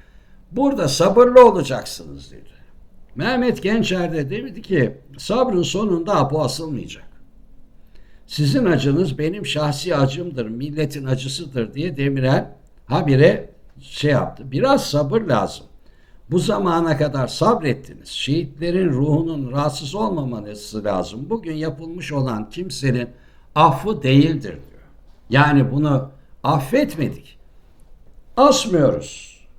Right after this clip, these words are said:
Sabredin. Eh, Gençer diyor ki, "Siz şimdi diyorsunuz ki devletin yüksek menfaatleri gereği yapılacaktır, sabredin."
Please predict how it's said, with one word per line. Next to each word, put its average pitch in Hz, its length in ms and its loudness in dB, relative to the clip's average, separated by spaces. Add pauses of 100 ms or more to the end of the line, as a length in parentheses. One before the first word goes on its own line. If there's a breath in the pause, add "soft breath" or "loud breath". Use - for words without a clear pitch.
(400)
Sabredin. 214 680 4 (2250)
Eh, 165 380 8 (800 loud breath)
Gençer 196 520 4
diyor 262 240 4
ki, 143 160 -2
"Siz - 240 -10
şimdi 214 360 -8
diyorsunuz 226 500 -2
ki 165 180 -8
devletin 196 520 -6
yüksek 165 440 -8
menfaatleri 151 720 -2
gereği 170 360 -2
yapılacaktır, 151 720 -6
sabredin." 151 640 -2